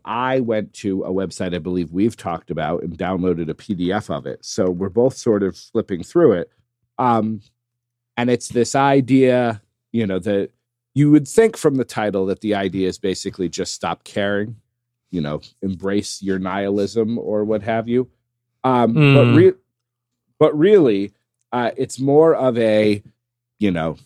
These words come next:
Speaker 1: there, the act of choosing to care. And you have to be specific. What is worth caring about and what is not?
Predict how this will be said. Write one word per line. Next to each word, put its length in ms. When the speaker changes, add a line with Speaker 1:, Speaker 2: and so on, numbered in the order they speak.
Speaker 1:
there, 240
the 140
act 260
of 140
choosing 680
to 220
care. 440
And 160
you 80
have 240
to 80
be 140
specific. 640
What 200
is 180
worth 400
caring 460
about 380
and 180
what 160
is 180
not? 460